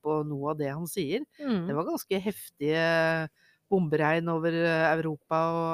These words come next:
Speaker 1: og
Speaker 2: Ja.
Speaker 1: det var alvor nå, altså.
Speaker 2: Ja, det er virkelig alvor. Jeg tror det er, det er vanskelig å åpne et landsmøte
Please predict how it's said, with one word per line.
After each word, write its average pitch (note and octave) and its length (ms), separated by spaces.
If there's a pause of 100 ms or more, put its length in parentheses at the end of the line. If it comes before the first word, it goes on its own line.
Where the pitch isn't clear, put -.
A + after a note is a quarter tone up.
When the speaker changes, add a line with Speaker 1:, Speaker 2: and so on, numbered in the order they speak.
(320)
Speaker 1:
og D#3+ 80
Speaker 2:
Ja. C4 120
Speaker 1:
det - 220
var - 120
alvor F3+ 280
nå, C4+ 220
altså. D#3 200 (240)
Speaker 2:
Ja, C#4 100
det C#4+ 160
er C4 40 (100)
virkelig A3 240
alvor. G#3+ 220
Jeg B3 180
tror B3 140
det A#3 80
er, A#3 160
det A#3 100
er A#3 140
vanskelig G#3 720
å G#3 300
åpne F#3 220
et G3+ 80
landsmøte F3+ 840